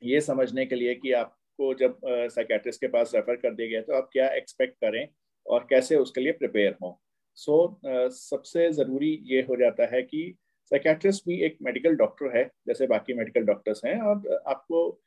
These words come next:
अ, या तो, अ, ये कंसल्ट हॉस्पिटल में होगी या उनके क्लिनिक में होगी, और जो कि बाकी डॉक्टर्स के चैम्बर्स की तरह ही होता है, एक वेटिंग एरिया और एक डॉक्टर, अ, चैम्बर होता है, जिसमें आपको, अ, आराम से across the table बैठ करके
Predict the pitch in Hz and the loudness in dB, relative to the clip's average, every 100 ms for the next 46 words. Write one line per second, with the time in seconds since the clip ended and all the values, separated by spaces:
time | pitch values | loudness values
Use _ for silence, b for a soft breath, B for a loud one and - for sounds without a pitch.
0 | _ _ 127 127 127 127 123 123 165 156 | _ _ 2 6 6 4 2 2 0 -2
1 | - - 143 135 131 131 139 143 127 135 | -6 -4 4 6 6 4 -6 -6 -2 -2
2 | 135 110 113 - 143 151 143 143 156 156 | -2 -6 -6 -6 -10 -8 -6 -4 -2 2
3 | 143 135 127 131 120 127 - 120 101 101 | 4 2 -2 -4 -4 -6 -6 -6 -6 -4
4 | 160 175 170 156 170 190 185 _ _ _ | 2 2 2 -6 -6 -6 -8 _ _ _
5 | 117 117 - 170 175 254 151 147 - 156 | 0 0 2 2 4 4 2 0 0 0
6 | 143 113 123 123 139 113 117 117 160 131 | 2 0 -2 -2 -4 -2 -4 -6 -6 -6
7 | 107 98 98 98 - b b _ 120 117 | 0 2 2 -2 -4 b b _ -4 2
8 | 117 110 139 131 123 131 120 143 175 180 | 0 2 0 2 2 0 0 -2 0 0
9 | - 156 160 160 _ _ _ 120 123 - | 0 0 0 -2 _ _ _ 2 2 2
10 | 113 117 117 104 107 156 240 202 - 185 | 0 0 0 0 0 0 -4 -6 -4 -4
11 | 190 196 - - 160 160 156 127 127 123 | -4 -6 -8 -6 0 2 2 -4 2 2
12 | 123 - 147 - - - 139 131 143 120 | 2 -2 -6 -4 -4 4 6 6 4 4
13 | 117 139 104 - 120 - 185 | 2 2 2 2 -2 -2 -6